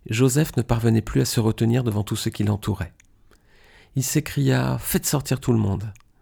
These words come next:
si bien qu'il ne resta plus personne avec lui quand il se fit reconnaître de ses frères. Il se mit à sanglanter. Les Égyptiens l'entendirent et la nouvelle parvint à l'entourage du Pharaon.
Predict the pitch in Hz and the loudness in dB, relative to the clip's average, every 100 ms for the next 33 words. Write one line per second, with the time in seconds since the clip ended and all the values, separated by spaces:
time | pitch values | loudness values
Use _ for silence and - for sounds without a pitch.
0 | _ _ _ - 165 156 185 185 165 143 | _ _ _ -6 -2 2 2 2 0 2
1 | 139 139 135 143 131 123 - 135 120 107 | 0 -2 -6 -4 -4 -2 0 0 0 -2
2 | - 107 135 123 113 113 - 110 - 113 | -2 -4 -4 -6 -6 -8 -6 -6 -4 -4
3 | 101 104 127 - 113 101 95 - - - | -2 -2 -2 -2 -4 -4 -8 -12 -16 -20
4 | - _ _ _ _ _ - - - - | -20 _ _ _ _ _ -20 -20 -20 -20
5 | - 139 - 151 151 143 139 127 117 110 | -8 -6 4 6 6 2 0 0 0 -2
6 | 101 - _ _ _ _ - - 110 107 | -8 -10 _ _ _ _ -14 -2 0 2
7 | 104 101 110 107 101 117 117 160 120 113 | 0 -2 0 0 0 -4 -2 -2 0 0
8 | 113 131 - 127 120 143 165 139 117 123 | 0 0 0 -2 0 0 0 -2 -4 -4
9 | 113 120 - - 104 101 87 | -4 -4 -6 -6 -6 -6 -8